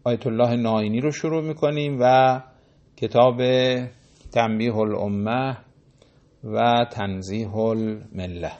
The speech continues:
این چیزی که الان مشاهده می‌فرمایید متن کتاب تنبیه الامه هست از، اه، نرم افزار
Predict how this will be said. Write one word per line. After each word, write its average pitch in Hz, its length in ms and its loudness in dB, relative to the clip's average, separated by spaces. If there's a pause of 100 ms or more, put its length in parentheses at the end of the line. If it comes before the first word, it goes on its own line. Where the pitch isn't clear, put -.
(960)
این 143 120 -6
چیزی 139 300 -6
که 131 160 6
الان 117 400 2
مشاهده 110 460 -4
می‌فرمایید 107 880 -2 (540)
متن 127 400 -2 (720)
کتاب 113 380 -2
تنبیه 101 420 -4
الامه 101 460 -4
هست 123 380 -4
از، 110 460 -4 (720)
اه، 90 760 -6 (1000)
نرم 104 220 -2
افزار 110 760 0